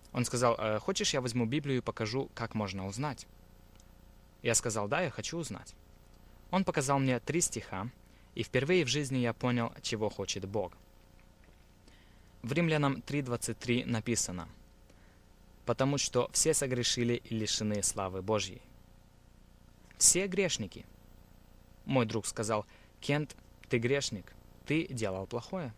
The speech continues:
И Библия говорит, что все грешники. Одни хуже других в человеческих глазах, но перед Богом один грех делает вас грешником. Если вы нарушили хоть один из законов, то вы являетесь грешником.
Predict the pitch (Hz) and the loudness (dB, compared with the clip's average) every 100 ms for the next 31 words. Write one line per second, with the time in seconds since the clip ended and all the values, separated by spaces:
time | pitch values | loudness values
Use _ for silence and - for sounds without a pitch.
0 | - - - - - - - - - - | -16 -20 -20 -20 -20 -20 -20 -20 -20 -20
1 | - - - - - - - - 131 127 | -20 -20 -20 -20 -20 -20 -10 -2 2 2
2 | 117 113 110 113 110 - 107 - - - | 4 2 2 0 -2 0 0 0 0 -2
3 | 143 143 139 - 98 - - - - - | -2 -2 -2 -2 -6 -10 -14 -18 -20 -20
4 | - - - - - 127 131 123 127 117 | -20 -20 -20 -20 -2 2 4 4 2 4
5 | 110 113 117 117 - - - 107 123 127 | 2 2 2 0 -2 -4 0 2 0 -2
6 | - 113 104 104 135 135 - - 123 110 | -2 -2 -2 -2 0 -2 -6 -8 -6 -2
7 | 107 98 107 127 120 110 107 127 123 113 | -2 0 2 4 2 0 -2 0 2 2
8 | 113 - 104 98 95 92 95 85 - - | 0 -2 -2 -2 -2 -4 -4 -4 -6 -6
9 | 98 - 92 80 78 - - - - - | -4 -4 -6 -10 -14 -16 -20 -20 -20 -20
10 | - - - - - - - 123 135 139 | -20 -20 -20 -20 -20 -20 -4 2 2 2
11 | 131 139 123 127 - 117 113 110 - 113 | 2 4 4 2 0 0 0 -4 -4 -4
12 | 120 143 127 117 - 120 113 110 - - | -2 -2 -2 -4 -4 0 0 -2 -8 -20
13 | - - - - - 101 101 120 104 101 | -20 -20 -20 -20 -4 0 2 2 2 0
14 | 95 95 92 90 - - - | -2 -4 -4 -4 -4 -8 -12